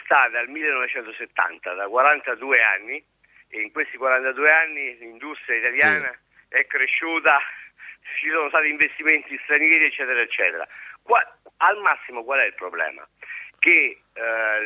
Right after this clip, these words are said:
Speaker 1: i ricorsi alla magistratura danno sentenze in tempi incredibili e ovviamente, come diceva un suo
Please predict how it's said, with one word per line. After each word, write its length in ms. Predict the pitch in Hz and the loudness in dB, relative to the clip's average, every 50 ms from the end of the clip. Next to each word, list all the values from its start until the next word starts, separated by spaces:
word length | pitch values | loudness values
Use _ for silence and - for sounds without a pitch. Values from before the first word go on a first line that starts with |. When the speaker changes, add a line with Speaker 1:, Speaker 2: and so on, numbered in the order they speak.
| 113 127 | -6 -2
Speaker 1:
i 260 | 139 147 147 147 143 131 | 0 2 2 4 2 0
ricorsi 720 | 139 139 - 175 196 190 - - - 147 135 127 131 - | -2 -6 -2 -2 -2 -2 -2 -4 -4 0 2 2 0 0
alla 340 | - 113 117 113 110 110 113 113 | 2 2 2 4 4 4 2 2
magistratura 720 | 113 110 101 113 110 - - 113 107 98 98 90 90 95 | 0 -2 -2 -2 -4 -2 0 -2 -2 -2 -2 -4 -4 -4
danno 400 | 98 - 123 120 120 131 151 160 | 0 2 2 2 2 0 -4 -8
sentenze 840 | - - 135 135 - - 127 117 117 117 - - - 139 147 147 - _ | -6 -6 -8 -6 0 2 2 2 2 0 -6 -6 -2 -2 -2 -2 -4 _
in 240 | - 104 104 101 95 | -14 -12 -12 -12 -4
tempi 480 | - 131 127 123 120 _ - 113 104 104 | 0 0 0 0 -2 _ -12 -12 -12 -12
incredibili 720 | 101 95 104 104 98 95 98 95 - 123 131 165 175 - _ _ _ _ - - - - - - | -10 -10 -8 -8 -6 -6 -8 -6 -6 -4 -4 -4 -6 -6 _ _ _ _ -20 -20 -20 -20 -14 -4
e 100 | 95 95 | -2 0
ovviamente, 640 | 104 - 98 131 139 131 120 113 113 113 - 127 101 | 0 0 2 2 2 4 4 2 0 0 -4 -6 -6
come 200 | 92 95 92 92 | -4 -6 -10 -8
diceva 380 | 90 90 - - 113 107 98 | -6 -4 -2 0 2 0 0
un 100 | 92 95 | 0 -2
suo 540 | 92 - - 113 104 98 92 87 85 - _ | -4 -4 -2 2 2 4 4 2 0 -4 _